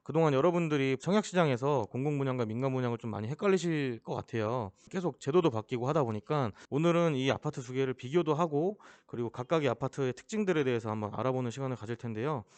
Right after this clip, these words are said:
오늘 분석할 대상 아파트들은 공공 분양 에이에이 육 블록에서 분양하는 대림 이편한 세상 어반센트로와 에이에이 십오 블록에서 분양하는 민간 분양인 제일풍경채 일 차를 비교 분석해 보도록 하겠습니다.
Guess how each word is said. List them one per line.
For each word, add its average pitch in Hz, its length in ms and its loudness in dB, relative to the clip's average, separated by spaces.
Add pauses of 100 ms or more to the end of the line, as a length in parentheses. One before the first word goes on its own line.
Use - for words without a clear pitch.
(100)
오늘 170 200 6
분석할 156 400 2
대상 135 240 0
아파트들은 139 600 -2
공공 160 420 0
분양 160 420 2
에이에이 123 520 2
육 107 160 -6
블록에서 131 500 4
분양하는 117 680 -2 (440)
대림 147 240 6
이편한 147 340 2
세상 131 240 0
어반센트로와 127 880 -2 (440)
에이에이 147 300 6
십오 202 220 4
블록에서 160 340 2
분양하는 117 640 0
민간 131 320 -6
분양인 127 540 -6
제일풍경채 139 560 0
일 147 140 0
차를 147 400 0 (380)
비교 143 180 0
분석해 139 320 0
보도록 151 320 0
하겠습니다. 110 460 -4